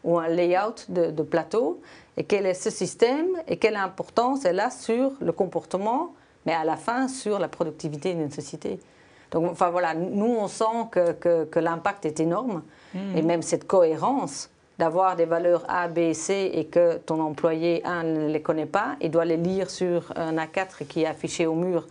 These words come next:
Speaker 1: sinon il ne se le rappelle pas, ça veut dire que quelque part, ils sont pas v-, vrais,
Speaker 2: Mhm.
Speaker 1: elles ne sont pas vécues. Et, et comment est possible que quand on rentre dans des bureaux, que tous les bureaux se ressemblent ?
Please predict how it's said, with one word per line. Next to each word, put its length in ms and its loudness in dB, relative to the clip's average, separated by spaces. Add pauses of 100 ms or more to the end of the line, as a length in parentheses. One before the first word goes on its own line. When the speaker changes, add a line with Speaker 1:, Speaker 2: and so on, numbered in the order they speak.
(260)
Speaker 1:
sinon 280 0
il 20 -2
ne 60 -2
se 120 -6
le 80 -2
rappelle 340 -4
pas, 280 0 (260)
ça 100 -8
veut 80 -4
dire 180 2
que 100 -6
quelque 240 -4
part, 240 0
ils 60 -10
sont 120 -6
pas 160 -4
v-, 160 -10 (460)
vrais, 340 -2 (460)
Speaker 2:
Mhm. 240 -6
Speaker 1:
elles 120 0
ne 40 -2
sont 180 -4
pas 180 0
vécues. 500 0 (1000)
Et, 400 -2
et 60 -2
comment 260 0
est 120 0
possible 440 -2
que 120 -6
quand 240 0
on 40 -2
rentre 360 -2
dans 200 -2
des 220 -2
bureaux, 640 2 (340)
que 80 -2
tous 220 -2
les 120 0
bureaux 340 0
se 120 -10
ressemblent ? 540 -4